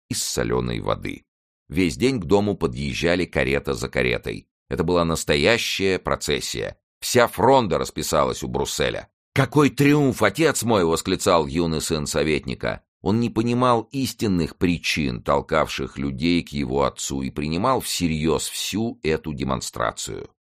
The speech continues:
"Увы, мой милый Жак", сказал Бруссель, "боюсь, как бы не пришлось слишком дорого заплатить за этот триумф. Наверняка господин Мазарини составляет сейчас список огорчений, доставленных ему по моей милости,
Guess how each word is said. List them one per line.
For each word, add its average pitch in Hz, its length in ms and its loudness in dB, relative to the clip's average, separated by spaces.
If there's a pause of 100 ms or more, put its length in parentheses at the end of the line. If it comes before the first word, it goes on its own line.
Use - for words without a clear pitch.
(200)
"Увы, 165 600 2 (240)
мой 92 180 0
милый 90 300 2
Жак", 87 360 2
сказал 76 440 0
Бруссель, 73 600 -2 (220)
"боюсь, 139 380 2
как 147 220 2
бы 135 100 -2
не 120 80 -2
пришлось 113 500 0
слишком 101 480 -2
дорого 98 400 4
заплатить 78 680 -2
за 78 140 2
этот 69 420 0
триумф. 73 560 -2 (340)
Наверняка 95 500 2
господин 123 460 0
Мазарини 113 560 2
составляет 101 640 2
сейчас 95 560 0
список - 480 -4
огорчений, 87 760 0
доставленных 69 760 0
ему 73 240 -4
по 69 140 -4
моей 73 320 0
милости, 69 680 -4